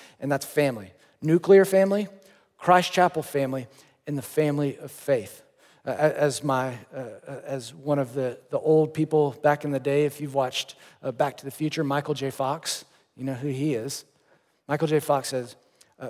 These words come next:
"Family isn't important, it's everything." Family is everything. And so we're gonna kick off this vision at each of our campuses with an, an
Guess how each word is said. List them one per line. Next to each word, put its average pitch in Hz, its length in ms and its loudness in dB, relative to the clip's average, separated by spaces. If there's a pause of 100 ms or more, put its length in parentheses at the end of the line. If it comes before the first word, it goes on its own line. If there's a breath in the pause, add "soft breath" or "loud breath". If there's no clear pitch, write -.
"Family 180 640 2 (100)
isn't 143 320 -2
important, 113 500 -8 (680)
it's - 160 -10
everything." 110 480 -12 (1300)
Family 185 340 -2
is 139 120 -6 (120)
everything. 131 480 -10 (880)
And - 80 -18
so 143 80 -4
we're 156 140 2
gonna 190 160 6
kick 185 320 0
off 151 320 4
this 147 160 0
vision 131 420 0 (320 soft breath)
at 131 220 -4
each 170 260 0
of 180 80 -2
our 185 100 6
campuses 139 600 -4
with 135 160 -4
an, 131 160 -6 (160)
an 139 140 -6